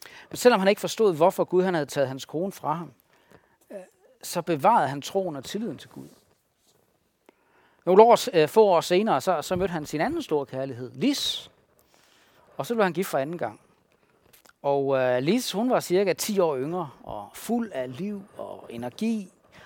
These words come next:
Og de var lykkelige sammen. Og så i, i nitten fireoghalvfems, der fik, øh, Lis så pludselig konstateret kræft i leveren,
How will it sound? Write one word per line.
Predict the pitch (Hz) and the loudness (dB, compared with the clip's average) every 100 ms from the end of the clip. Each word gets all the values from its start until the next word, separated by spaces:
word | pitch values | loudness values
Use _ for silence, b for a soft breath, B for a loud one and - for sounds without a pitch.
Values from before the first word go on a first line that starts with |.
| B B B _ | B B B _
Og | 131 | -4
de | 180 | 4
var | |
lykkelige | 208 277 208 156 | 4 4 2 0
sammen. | 196 202 - - - _ - - _ _ _ _ _ _ _ _ _ _ _ _ - | 0 -2 -14 -20 -20 _ -20 -20 _ _ _ _ _ _ _ _ _ _ _ _ -12
Og | 143 | 0
så | 175 | 4
i, | 160 143 135 131 127 | 4 2 -4 -6 -6
i | |
nitten | 135 156 160 | -2 -2 -2
fireoghalvfems, | 170 196 - 196 214 - - | 4 4 4 -4 -6 -16 -4
der | 147 | -4
fik, | - 151 131 - | -2 -4 -4 -6
øh, | 123 117 110 | -6 -6 -8
Lis | 110 147 170 - - _ | -8 -8 -8 -10 -16 _
så | - 139 | -10 -8
pludselig | 131 165 180 139 | -6 -6 -8 -10
konstateret | 127 - 120 131 120 | -14 -14 -14 -10 -10
kræft | - 160 - | -8 -10 -8
i | |
leveren, | 127 185 180 147 | -8 -8 -10 -16